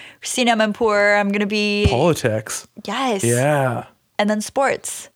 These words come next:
Speaker 2: Right.
Speaker 1: And now I'm in this, just the happiest place ever 'cause
Speaker 2: Mm-hmm.
Speaker 1: sports, you're not making anyone sad. You're
Speaker 2: Right.
Speaker 1: not gossiping about anyone. It's just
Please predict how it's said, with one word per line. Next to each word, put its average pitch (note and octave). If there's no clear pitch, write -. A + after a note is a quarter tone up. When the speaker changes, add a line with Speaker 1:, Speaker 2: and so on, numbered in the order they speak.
Speaker 2:
Right. A#2
Speaker 1:
And A3
now A#3
I'm E4
in A#3+
this, G#3+
just -
the G#3+
happiest A3
place A3
ever G3+
'cause F#3+
Speaker 2:
Mm-hmm. B2
Speaker 1:
sports, B3+
you're A3+
not A#3
making A#3
anyone G#3+
sad. F#3
You're -
Speaker 2:
Right. -
Speaker 1:
not A3+
gossiping A3
about G3
anyone. F#3+
It's -
just -